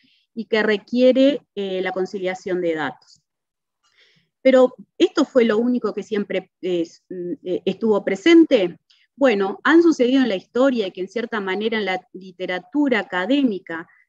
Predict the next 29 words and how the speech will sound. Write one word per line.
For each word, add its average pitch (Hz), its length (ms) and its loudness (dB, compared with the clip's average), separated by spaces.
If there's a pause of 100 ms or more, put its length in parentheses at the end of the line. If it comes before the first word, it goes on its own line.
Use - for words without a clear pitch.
(100)
eh, 170 280 -2
eh, 170 180 -4
podemos 208 440 -2
encontrar, 240 880 -2 (340)
este, - 340 -6
distintos, 302 760 0
este, 180 680 -6
mm, 170 640 -8
eh, 165 500 -6
propuestas, 233 720 2
podemos 214 380 -2
de-, 190 260 -10
definirlas 202 720 -2
en 175 80 -2
cuanto 190 320 -4
a - 20 -2
la 170 140 -2
teneduría 180 720 -4
de 185 140 -4
libros, 262 420 -4
como 208 220 -10
lo 202 140 -8
fue 285 160 -4
en 294 60 0
la 262 100 2
década 214 540 -4
de 180 200 -8
los 185 260 -12
ochenta, 247 840 0